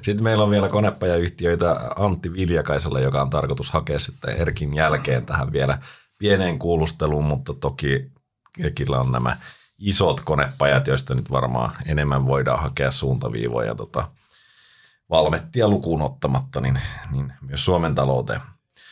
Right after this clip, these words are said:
Mutta joo, ää, alkuvuonna kuitenkin vaikutti, että taloudessa on tällaisia vihreitä versoja ja, ja sehän ilmeisesti Kiinan kauppasodan, so-, sodan, niinku, rauhoittumisen jälkeen, niin vaikutti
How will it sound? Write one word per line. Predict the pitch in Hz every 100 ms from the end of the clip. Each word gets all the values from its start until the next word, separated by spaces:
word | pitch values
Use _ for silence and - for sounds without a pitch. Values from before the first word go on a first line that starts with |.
| - - _ -
Mutta | 113 127
joo, | 143 127 - 104
ää, | 104 101 - _ - - _ - -
alkuvuonna | 139 147 139 131 127
kuitenkin | 131 123 117 117 117
vaikutti, | 120 117 107 -
että | 110 104 110
taloudessa | 95 104 107 104 104 101 101
on | 104 95
tällaisia | 98 98 101 95
vihreitä | 98 95 95 87
versoja | 92 92 92 92 92
ja, | 90 92 98 107
ja | 92
sehän | 98 90 85
ilmeisesti | 92 90 87 - - -
Kiinan | 90 90
kauppasodan, | 85 85 87 90 82 82 82 - -
so-, | - - - -
sodan, | - - 82 80
niinku, | 78 -
rauhoittumisen | 104 104 - 87 80 80 76
jälkeen, | 76 76 73 - 80 71 69
niin | 69 71 67 - -
vaikutti | 98 87 80 - 76 -